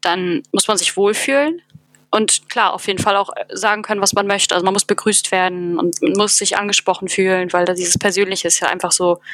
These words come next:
deswegen gehen die Leute in die Cam. Also ich denke, das spielt alles so zusammen. Licht,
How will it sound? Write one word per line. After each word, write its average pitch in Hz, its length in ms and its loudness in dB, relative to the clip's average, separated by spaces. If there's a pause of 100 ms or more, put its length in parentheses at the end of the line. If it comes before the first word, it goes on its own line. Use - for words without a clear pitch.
(100)
deswegen 202 220 2
gehen 214 120 2
die 208 80 -2
Leute 185 220 0
in 170 80 0
die 165 80 0
Cam. 165 280 -2
Also 196 200 2
ich - 80 0
denke, 208 200 0
das - 380 2
spielt - 260 2
alles 240 200 0
so 226 100 -2
zusammen. 180 520 0
Licht, 226 580 0